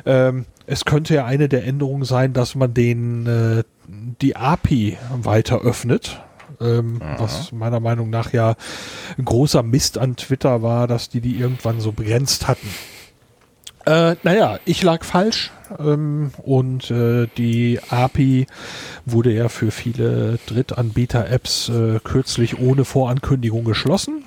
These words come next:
Speaker 1: was, äh, auch schon so ein No-Go-Verhalten ist von diesem Laden.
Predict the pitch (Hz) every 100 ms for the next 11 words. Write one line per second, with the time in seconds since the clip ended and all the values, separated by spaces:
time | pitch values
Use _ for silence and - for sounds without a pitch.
0 | - 127 113 113 - 104 104 104 - -
1 | 120 - 113 107 107 - 110 110 - -
2 | - - - - 135 147 143 147 143 -
3 | 120 123 143 - 135 135 - 123 127 127
4 | 123 120 123 131 135 135